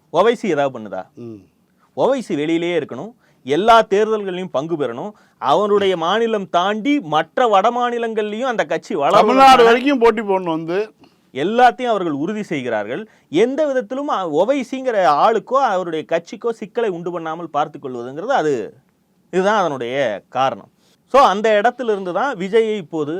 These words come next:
Speaker 1: அண்ணாமலை சீண்டுவது. அவங்களும் திருப்பி, அவர் திரும்பி சீண்டணும்னா ஏதாவது மேடை ஏறணும்.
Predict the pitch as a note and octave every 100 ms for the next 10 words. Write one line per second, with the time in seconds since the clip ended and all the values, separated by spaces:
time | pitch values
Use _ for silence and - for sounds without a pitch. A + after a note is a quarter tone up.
0 | F#3+ B2 D#3 D3 B2 B2+ C#3 C3+ C#3 B2+
1 | A2 F#2+ G2 D3 _ F#3 B3+ B3+ B3 G#3+
2 | A3 - D3 F3 D#3+ G3+ G#3+ A3 G#3+ G#3
3 | G3+ F#3+ G#3+ F#3 G3 F3 E3+ F3+ E3+ D#3+
4 | C#3